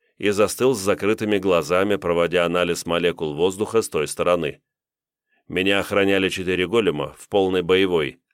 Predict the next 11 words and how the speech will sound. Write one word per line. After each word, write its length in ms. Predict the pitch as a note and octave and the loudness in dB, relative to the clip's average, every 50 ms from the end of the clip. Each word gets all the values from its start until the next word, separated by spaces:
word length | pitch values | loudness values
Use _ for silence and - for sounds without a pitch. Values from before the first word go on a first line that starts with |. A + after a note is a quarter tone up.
| _ _ _ _ _ _ _ | _ _ _ _ _ _ _
в 100 | - - | -8 -4
тяжелых 420 | - G2+ F#2 G2 B2 C3 B2 A2+ | -2 -2 2 2 4 4 2 2
штурмовых 600 | - - A#2 G#2 G2 G2+ G2 F#2+ G2 G#2 F#2+ - | 0 -4 -4 -2 0 0 2 2 2 0 -2 -2
скафах 500 | - - - F2 F2 E2+ F2 G2 F#2+ - | -8 -6 -2 0 0 0 0 -2 -6 -4
тринадцатого 600 | - - F#2+ F#2 F#2+ F#2 - - E2 - F2+ F2+ | -4 -2 -2 0 0 0 -2 -4 -6 -4 -2 -2
поколения, 760 | F2 - F2+ - G2 F#2 F#2 F2+ F2+ F2+ F#2 F2+ F2 E2 - _ _ _ _ _ - | -2 -2 -2 -2 -2 0 0 0 0 0 0 0 -2 -4 -6 _ _ _ _ _ -16
в 120 | E2+ D#2 E2 | -12 -6 -2
максимальной 640 | G2+ G#2 G2+ - - G2 E2+ F2 F#2+ G2+ G#2+ A2 | 0 0 0 0 -2 -2 0 0 0 0 0 -2
комплектации. 1000 | G#2+ - A2+ G2+ F#2 G#2 G#2 G#2 - - D#2 C#2 - - - - D2 C2+ B1+ A#1+ - _ _ _ _ _ _ _ _ _ _ _ _ - | -2 -4 -6 -6 -4 -4 -4 -4 -4 -4 -4 -4 -4 -6 -8 -6 -6 -6 -6 -8 -12 _ _ _ _ _ _ _ _ _ _ _ _ -8
Вроде 380 | - D#2 E2 E2 E2+ F2+ G2 | -4 -2 0 0 0 -2 -4
чисто, 500 | - - C#3+ C3+ - - - C#2+ B1 - | -2 -2 -2 -2 -2 -4 -6 -6 -6 -8